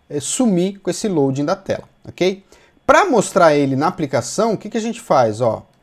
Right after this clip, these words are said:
Aqui o que eu tô fazendo? Eu tenho aquela thread, então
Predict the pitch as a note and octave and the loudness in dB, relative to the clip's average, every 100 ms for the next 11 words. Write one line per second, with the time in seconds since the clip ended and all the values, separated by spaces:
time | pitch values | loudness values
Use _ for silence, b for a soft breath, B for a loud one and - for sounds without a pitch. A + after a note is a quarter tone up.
0 | _ - D3 - G#3+ A3+ G3+ G3+ F#3+ F#3 | _ -6 -4 -2 -4 -2 0 0 0 0
1 | C#3+ A#2+ G2+ - - D3 E3 C#3+ C#3+ D#3+ | 0 -4 -6 -12 -4 -2 0 -2 -2 -2
2 | - F3 G#4 - - _ _ E3 D#3 C#3 | 2 2 0 -8 -18 _ _ -4 -2 -2